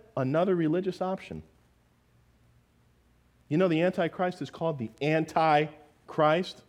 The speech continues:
Hello? It's gonna be uniform religion. It's gonna be traditionalism. And when Paul says here,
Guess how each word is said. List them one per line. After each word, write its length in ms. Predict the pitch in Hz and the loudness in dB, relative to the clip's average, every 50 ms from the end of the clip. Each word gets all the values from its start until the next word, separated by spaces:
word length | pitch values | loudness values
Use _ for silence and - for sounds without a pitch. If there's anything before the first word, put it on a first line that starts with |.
| _ _ _ _ | _ _ _ _
Hello? 560 | _ - 156 180 214 233 202 190 196 196 - - - - _ _ _ _ _ _ _ _ _ _ _ _ _ _ _ _ _ _ _ _ _ _ _ _ _ _ _ _ | _ 4 8 8 10 10 10 8 6 2 -4 -14 -20 -20 _ _ _ _ _ _ _ _ _ _ _ _ _ _ _ _ _ _ _ _ _ _ _ _ _ _ _ _
It's 160 | 175 190 185 | 0 0 2
gonna 200 | - 220 208 196 | 4 4 4 4
be 120 | 175 190 185 | 4 2 2
uniform 540 | 180 180 196 196 202 202 208 202 208 202 | 4 4 6 6 4 4 4 2 4 4
religion. 520 | 202 202 208 233 285 277 - 139 101 92 98 - - _ _ _ _ _ _ _ _ _ _ _ _ - | 6 6 6 4 4 2 0 -4 -6 -6 -10 -14 -20 _ _ _ _ _ _ _ _ _ _ _ _ 2
It's 160 | 185 180 - | 2 2 4
gonna 180 | 226 226 220 | 6 6 6
be 140 | 196 220 220 | 6 6 2
traditionalism. 840 | 202 - 226 233 269 262 - 269 247 214 170 127 107 101 101 90 85 - _ _ _ _ _ _ _ _ _ _ _ _ _ _ _ - - - | 2 4 4 6 4 4 2 0 2 2 2 2 0 0 -6 -8 -10 -12 _ _ _ _ _ _ _ _ _ _ _ _ _ _ _ -20 -2 4
And 160 | 170 202 208 | 6 8 8
when 180 | 196 208 202 202 | 10 8 8 6
Paul 280 | 202 233 226 240 240 220 | 6 6 8 8 8 6
says 320 | - 240 240 262 262 - | 4 4 4 4 4 4
here, 340 | 214 190 170 175 202 208 | 2 2 2 2 2 0